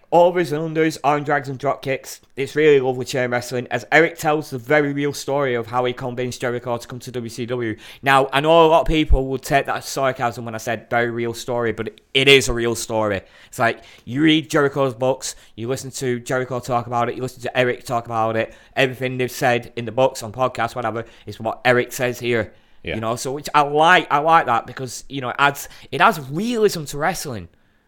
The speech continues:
Speaker 1: And that's what, like, you, you should be wanting the, the president or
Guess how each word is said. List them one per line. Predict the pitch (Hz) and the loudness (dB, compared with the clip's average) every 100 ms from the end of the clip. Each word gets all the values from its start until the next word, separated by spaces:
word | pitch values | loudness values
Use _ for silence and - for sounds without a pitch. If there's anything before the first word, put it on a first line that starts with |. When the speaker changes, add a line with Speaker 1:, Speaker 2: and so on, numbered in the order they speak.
| _ _ _ | _ _ _
Speaker 1:
And | 123 147 | -4 -2
that's | 156 | -2
what, | 165 | 2
like, | 151 131 | 2 2
you, | 156 160 | -2 -6
you | 156 | -4
should | - 214 | -2 -4
be | 214 | -2
wanting | 170 123 123 117 135 - _ - | -2 -2 -6 -6 -8 -16 _ -2
the, | 135 135 | -2 -2
the | 143 | -6
president | - 165 143 127 139 139 | 2 2 2 -4 -6 -6
or | 123 117 117 | -6 -4 -4